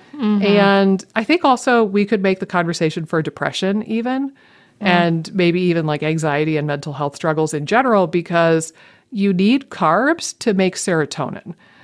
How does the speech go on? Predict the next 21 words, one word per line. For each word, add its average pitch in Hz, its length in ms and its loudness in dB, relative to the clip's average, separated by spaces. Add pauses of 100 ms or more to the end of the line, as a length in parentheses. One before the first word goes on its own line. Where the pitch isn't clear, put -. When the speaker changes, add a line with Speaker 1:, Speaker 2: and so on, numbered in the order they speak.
(120)
Speaker 1:
Hmm. 220 240 -4 (120)
Speaker 2:
You 214 220 2
need, 240 460 4
well, 190 340 4
you 202 200 0
need 240 200 2
the 233 60 -2
carbs 208 540 2
to 190 120 0
shuttle 185 320 2
the 175 80 -2
precursors 220 720 0
for 190 100 0
serotonin 170 600 2
across 165 320 0
the 175 80 0
blood-brain 151 460 -4
barrier 143 500 -4 (280)
in 175 140 0
Speaker 1:
Hmm. - 40 -6
Speaker 2:
particular. 214 580 -4